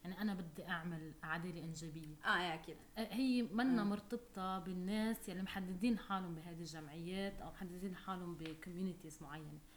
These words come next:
Speaker 1: العدالة ال-، ال-، الإنجابية لازم تكون من أهداف، آه، مش لازم تكون، يعني هي شيء أبعد من الجمعيات وأبعد من التنظيمات. يعني مثلًا، آه، بال ألفين وخمستاش لما نزلوا على أزمة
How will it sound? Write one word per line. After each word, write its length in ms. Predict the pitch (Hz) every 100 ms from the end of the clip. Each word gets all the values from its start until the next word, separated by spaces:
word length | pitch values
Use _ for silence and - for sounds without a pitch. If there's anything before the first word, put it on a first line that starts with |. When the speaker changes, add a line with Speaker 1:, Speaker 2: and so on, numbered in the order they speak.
| - -
Speaker 1:
العدالة 380 | 170 185 226 233
ال-، 160 | 208 -
ال-، 180 | 185 165
الإنجابية 840 | 165 160 160 214 214 220 208 247 240
لازم 320 | 202 202 196
تكون 500 | 185 - 220 220 214
من 200 | 196 165
أهداف، 480 | 151 170 202 208 202 - - - - - - -
آه، 320 | 170 170 165
مش 220 | 127 -
لازم 280 | 233 226 180
تكون، 420 | 165 - 233 214
يعني 280 | 156 139 165
هي 420 | 220 220 202 196 190
شيء 400 | - 240 226 254
أبعد 640 | 220 208 190 190 170 160
من 100 | 175
الجمعيات 800 | 175 165 156 160 170 185 180 170
وأبعد 380 | 196 175 156 165
من 140 | 160
التنظيمات. 640 | 156 165 165 165 165 160 - - - - - - -
يعني 220 | 170 170
مثلًا، 680 | 185 214 202 175 165 170 -
آه، 160 | 160 160
بال 180 | 165 170
ألفين 260 | 165 214
وخمستاش 720 | 202 190 170 - 190 175 170 -
لما 180 | 160 160
نزلوا 420 | 202 175 165 147
على 240 | 160 160
أزمة 220 | 185 185